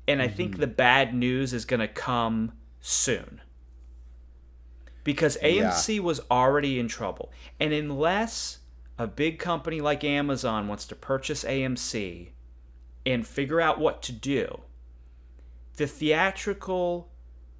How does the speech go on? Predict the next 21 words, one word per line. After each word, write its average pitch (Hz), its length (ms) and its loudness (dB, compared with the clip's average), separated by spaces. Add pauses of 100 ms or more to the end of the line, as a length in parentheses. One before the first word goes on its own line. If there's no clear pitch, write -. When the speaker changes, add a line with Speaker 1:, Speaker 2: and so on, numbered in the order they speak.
(340)
Speaker 1:
experience 139 840 0
and 117 100 -2
the 117 140 -2
theatrical 139 1300 0 (1300)
business 120 800 -4 (640)
is 143 240 0
going 147 560 2
to 110 600 -2 (460)
crater. - 560 -2 (1600)
Speaker 2:
Mm-hmm. 120 320 -4
Speaker 1:
Because 180 320 0
think 220 220 0
of 226 140 4
all 180 400 4
of 165 140 -4
the, 160 100 -4 (580)
uh, - 60 -4 (300)
think 240 340 -4
of, 254 240 -2 (480)
think 226 260 0
of 277 160 2